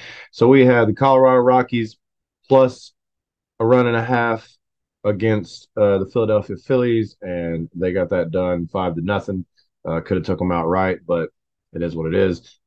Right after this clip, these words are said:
We also, in baseball, had the San Francisco Giants, uh,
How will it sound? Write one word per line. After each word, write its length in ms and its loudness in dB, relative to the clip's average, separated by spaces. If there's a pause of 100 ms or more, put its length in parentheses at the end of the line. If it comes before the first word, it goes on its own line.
We 120 0
also, 520 2
in 220 -4
baseball, 500 0
had 120 -6
the 40 -18
San 200 -8
Francisco 460 -4
Giants, 800 -2
uh, 200 0